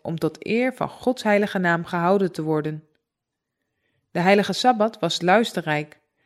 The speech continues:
Hij was omgeven door een lichtkrans. Ik zag dat het Sabbatsgebod niet aan het kruis genageld was.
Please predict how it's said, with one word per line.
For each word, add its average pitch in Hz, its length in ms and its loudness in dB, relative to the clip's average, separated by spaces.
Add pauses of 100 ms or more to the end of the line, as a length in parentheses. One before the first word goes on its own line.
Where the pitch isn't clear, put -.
(120)
Hij 180 140 0
was 175 160 2
omgeven 226 560 0
door 170 120 2
een 156 100 -4
lichtkrans. - 880 -6 (920)
Ik - 160 -2
zag 311 320 0
dat 190 140 2
het 160 140 0
Sabbatsgebod 226 760 -2
niet 196 280 0
aan 226 60 2
het 196 140 -2
kruis 208 340 0
genageld 160 480 -2
was. - 480 -8